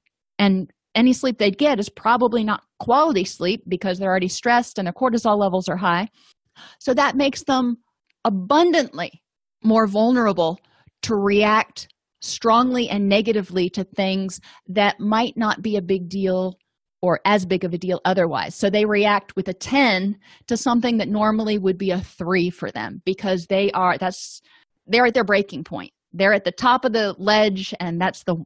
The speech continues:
last thing they can take. So we do need to en-,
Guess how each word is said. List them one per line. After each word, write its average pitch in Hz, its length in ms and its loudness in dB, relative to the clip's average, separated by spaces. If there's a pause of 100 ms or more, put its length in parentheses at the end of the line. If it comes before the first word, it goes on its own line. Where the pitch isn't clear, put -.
(320)
last 196 380 0
thing 190 160 -2
they 175 100 -2
can 175 160 -6
take. - 380 -8 (720)
So - 120 -2
we 202 140 0
do 262 320 2
need 285 200 4
to - 140 -4
en-, 240 220 0